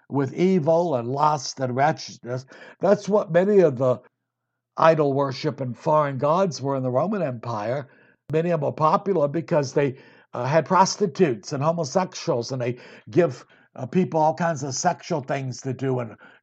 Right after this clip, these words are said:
glory in their sins. That's why they were popular. And that's why they become more hardened and judged by God and further away from the truth. We'll see the consequences.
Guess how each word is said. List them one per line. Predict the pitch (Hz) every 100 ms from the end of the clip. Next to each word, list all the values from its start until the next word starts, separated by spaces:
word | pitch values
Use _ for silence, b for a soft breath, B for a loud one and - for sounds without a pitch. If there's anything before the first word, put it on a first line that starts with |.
| -
glory | 143 165 170 165
in | 160 156
their | 156
sins. | 135 214 233 190 110 104
That's | 156 -
why | 151
they | 127 160
were | 175
popular. | 190 196 214 220 160 101 - _ b _ _ _ _ _
And | 127 135
that's | 143 131 131
why | 135 131
they | 120 127
become | 127 139 127
more | 120 123
hardened | 107 110 110 135 196 185
and | 117 110
judged | 117 104 110 -
by | 117
God | 104 110 101 110 196 226 b b b b _ _
and | 120 113
further | 135 127 127
away | 113 117
from | 123 143
the | 147
truth. | 156 226 226 - -
We'll | 107
see | - - 131 90 - b b -
the |
consequences. | 120 190 190 - 127 120 95 - - - -